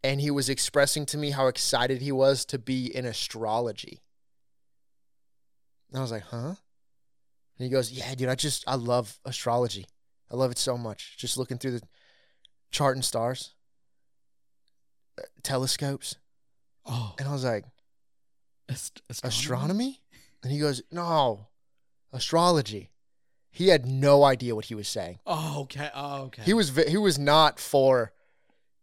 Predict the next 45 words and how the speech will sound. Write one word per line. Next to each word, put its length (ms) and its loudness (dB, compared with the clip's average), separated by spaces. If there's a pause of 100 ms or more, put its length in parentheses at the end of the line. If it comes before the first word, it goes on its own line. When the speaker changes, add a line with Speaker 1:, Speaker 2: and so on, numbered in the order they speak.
(120)
Speaker 1:
Libra, 540 2
Aries, 640 0
Speaker 2:
<laughs> 160 -2
Yeah, 180 0
I 180 0
was 160 -6
like 120 4
Speaker 1:
Cancer, 260 2
all 140 4
that 180 2
stuff. 380 -2 (260)
Speaker 2:
Yeah. 260 0 (360)
Speaker 1:
But 340 2
the 100 0
fact 400 0
that, 180 -2
dude, 260 -4 (100)
I 120 4
felt 280 6
so 260 2
bad 300 0
for 160 -4
him. 120 -4 (340)
Speaker 2:
<laughs> 400 4
Speaker 1:
I 80 8
tried 320 8
to 60 4
rectify 600 6
it 120 2
in 80 -2
the 40 -2
nicest 420 -2
way 120 2
possible. 580 -2
It 60 -6
was 120 0
Speaker 2:
Yeah. 60 -2
Speaker 1:
one 80 -2
of 60 0
those, 340 4
"Oh, 140 4
I 80 6
think 180 -6
you 60 -10
mean 320 -6